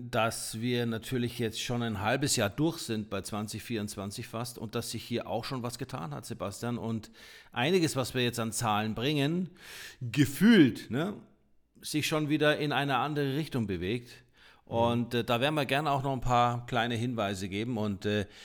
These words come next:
Speaker 1: wer uns kennt, weiß ja jetzt, dass das eine von Sebastians Lieblings-, äh, ähm, Folgen wird, weil er von uns beiden ja der, der Zahlendoktor ist und das sehr, sehr gerne tut. Und das tut er auch richtig gut. Also Sebastian,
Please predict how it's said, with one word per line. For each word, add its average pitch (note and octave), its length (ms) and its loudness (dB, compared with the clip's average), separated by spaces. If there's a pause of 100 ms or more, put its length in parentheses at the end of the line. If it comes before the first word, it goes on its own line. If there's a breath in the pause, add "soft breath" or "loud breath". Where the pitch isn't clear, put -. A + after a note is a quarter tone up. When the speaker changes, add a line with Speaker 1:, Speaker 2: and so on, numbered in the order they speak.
Speaker 1:
wer D3+ 240 4
uns E3 200 0
kennt, D3+ 320 0
weiß C3+ 300 8
ja G#2 100 4
jetzt, G2+ 600 -4
dass A#2+ 220 -4
das B2 240 -4
eine G#2 300 -8
von G#2+ 160 -10
Sebastians G2+ 800 -10
Lieblings-, G#2+ 720 -2 (120)
äh, G#2+ 180 -6 (280)
ähm, G2+ 380 -8
Folgen A#2 380 -2
wird, D3 280 0
weil A#2+ 440 2 (460 loud breath)
er G2 220 -2
von G#2+ 120 -4
uns G#2+ 180 -4
beiden G#2 320 2
ja G#2 160 0
der, F#2+ 280 -2 (260 loud breath)
der A#2 120 -6
Zahlendoktor B2 720 2
ist D3 240 -2
und A2 200 -8
das G2+ 140 -4
sehr, G2+ 120 -2
sehr F2+ 160 -4
gerne D#2+ 320 -8
tut. E3+ 300 -2
Und A2+ 260 -4
das G#2 120 -6
tut A2+ 140 -4
er - 100 -4
auch - 200 -10
richtig G2 420 -6
gut. D3+ 260 -4
Also A2 220 -4
Sebastian, G#2+ 600 -6